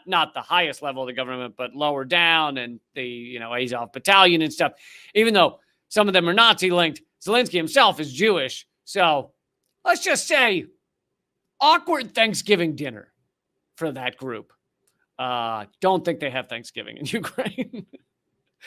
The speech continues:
We want to celebrate when pilgrims came to the United <laughs> States. What is wrong with that? We like how they, uh, massacred the Native Americans. Uh, Russia offered a more conciliatory approach after Z-, Zelensky's inauguration with the hopes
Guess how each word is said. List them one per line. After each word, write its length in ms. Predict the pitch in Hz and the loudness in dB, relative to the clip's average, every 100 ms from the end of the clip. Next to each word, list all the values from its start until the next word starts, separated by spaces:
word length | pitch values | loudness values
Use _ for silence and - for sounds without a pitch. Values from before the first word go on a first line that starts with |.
| - - - _ _ _ - | -20 -20 -20 _ _ _ -8
We 200 | 160 190 | 0 2
want 220 | 190 190 | 2 0
to 80 | 196 | -2
celebrate 500 | 196 220 208 185 208 | 4 4 4 2 2
when 240 | 190 190 | 0 -2
pilgrims 600 | - 240 247 190 160 120 | 4 6 6 4 -4 -8
came 320 | - 208 196 | -4 0 0
to 120 | 185 185 | 0 -2
the 80 | |
United 500 | 190 196 202 196 - 220 | 0 2 2 2 0 -2
<laughs> 120 | - | 2
States. 460 | 359 262 151 - - - | 4 4 2 -12 -20 -14
What 220 | - 208 262 | -2 -2 0
is 120 | 302 | 0
wrong 340 | 359 349 339 | 4 4 6
with 200 | 277 247 | 6 4
that? 260 | 202 147 120 - - _ - | 4 0 -2 -14 -20 _ -8
We 140 | 240 | -2
like 280 | 240 240 247 | 2 2 2
how 160 | 262 254 | 0 0
they, 280 | 247 240 | 2 2
uh, 180 | 233 240 | 0 -2
massacred 720 | 214 240 254 240 247 247 247 | -4 -4 -4 -2 -4 -2 -2
the 80 | 240 | -2
Native 320 | 226 233 214 | -4 -2 -2
Americans. 680 | 202 190 160 123 - _ _ _ _ _ _ _ _ _ _ _ _ _ _ _ _ _ _ _ _ _ _ - - | -4 -2 -2 -4 -10 _ _ _ _ _ _ _ _ _ _ _ _ _ _ _ _ _ _ _ _ _ _ -20 0
Uh, 480 | 214 202 202 196 202 | 4 6 6 2 0
Russia 400 | 208 262 302 294 | 0 0 0 -2
offered 320 | 208 208 220 | 2 2 2
a 40 | 208 | -2
more 180 | 196 202 | -4 -4
conciliatory 640 | 175 180 214 202 190 175 | -4 -2 -2 0 0 0
approach 400 | 156 - 214 185 | 0 0 0 0
after 160 | 165 156 | -4 -6
Z-, 240 | 131 165 | -6 -6
Zelensky's 600 | 165 151 180 214 - 175 | -6 -4 -4 -4 -4 -4
inauguration 800 | 151 170 170 151 160 220 220 143 | -2 -2 -2 -2 -2 -2 -4 -10
with 120 | 151 | -10
the 80 | 151 | -10
hopes 360 | 120 220 220 | -4 -2 -2